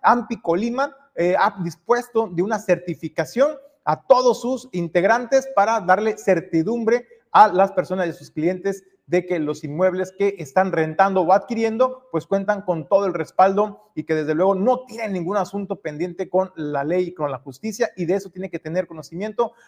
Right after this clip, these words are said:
para no poner en riesgo su patrimonio. Le tendremos también la información en unos minutos. Desde luego, pues también este fin de semana se estará llevando el Claudia Fest,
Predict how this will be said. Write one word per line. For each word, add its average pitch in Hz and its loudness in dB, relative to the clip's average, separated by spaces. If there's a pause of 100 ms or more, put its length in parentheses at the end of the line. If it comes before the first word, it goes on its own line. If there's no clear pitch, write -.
(140)
para 208 8
no 196 2
poner 180 0
en 185 0
riesgo 185 0
su 220 -4
patrimonio. 254 4
Le 196 0
tendremos 185 -2
también 196 -2 (220)
la 208 6
información 185 0
en 180 -2
unos 190 -2
minutos. 175 -4
Desde 196 0
luego, 285 10
pues 226 2
también 214 2
este 226 0
fin 240 -6
de 254 -2
semana 233 0
se 202 -8
estará 180 0
llevando 220 4
el 170 -2
Claudia 165 4
Fest, - 4